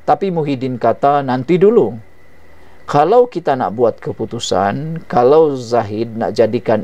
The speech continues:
ini sebagai alasan, kita sokonglah Anwar Ibrahim. Pakatan Harapan lapan puluh dua, B N tiga puluh,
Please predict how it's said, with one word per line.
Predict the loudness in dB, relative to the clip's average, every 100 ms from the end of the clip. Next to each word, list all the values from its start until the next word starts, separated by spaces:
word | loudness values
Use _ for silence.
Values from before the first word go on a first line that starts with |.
| -2
ini | -2 -2 -4
sebagai | 0 0 2
alasan, | 2 2 2 -2 -2 -2 -4 -8 -16 -20 -20 -12
kita | -6 2 2
sokonglah | 2 0 0 2 2 2 -2
Anwar | 0 0
Ibrahim. | 0 0 0 0 -4 -8 -14 -18 -20 -20 -20 -8 -2
Pakatan | -2 -2 0 -2 0
Harapan | 0 0 0 0 0 0 -2
lapan | -2 0 0 -2 -4
puluh | -6 -6
dua, | -6 -2 -2 -2 -4
B | -4 0 4
N | 4 4 -4
tiga | -2 0 0
puluh, | -2 -4 -2